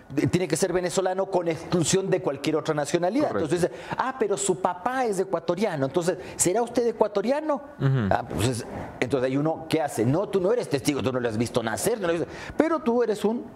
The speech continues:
Speaker 1: experto que dices, "Verá, la forma de adquirir la
Speaker 2: Ajá.
Speaker 1: nacionalidad en Ecuador en ese momento era esta".
Speaker 2: Y eso no se
Speaker 1: ¿Ya?
Speaker 2: puede en el juicio
Speaker 1: Entonces,
Speaker 2: político.
Speaker 1: no, entonces tú haces un informe Y ese informe,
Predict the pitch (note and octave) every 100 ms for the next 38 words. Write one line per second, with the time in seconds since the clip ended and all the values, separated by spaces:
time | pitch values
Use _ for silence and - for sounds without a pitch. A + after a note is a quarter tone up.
0 | - - - - - D#3+ E3 - C#3+ C#3+
1 | B2+ A2 G2 F2 - - - C#3 - C#3+
2 | C#3+ D3 C#3+ C3 C3+ D3 C#3+ C3+ B2+ C#3
3 | C#3+ C#3 C3+ C3+ D3 C#3 C#3 G#3+ G3+ A#3
4 | B3 C4+ B3 E3+ B3+ - - - - C#3
5 | B2+ B2+ G#2+ - - - - D#3+ G#3 G3
6 | F#3 F3+ E3+ B2+ F#3 D#3 D3 C#3+ D3+ C4
7 | C#3 B2 F#2 C#3 - - C#3 E3 F3+ G#3
8 | G#3+ A3+ B3 A#3 G#3+ F#3 G3+ F4+ - -
9 | - - - - - - - - - -
10 | - - - C3 C3+ F#3 C#4 C4+ - G#3
11 | D3 D#3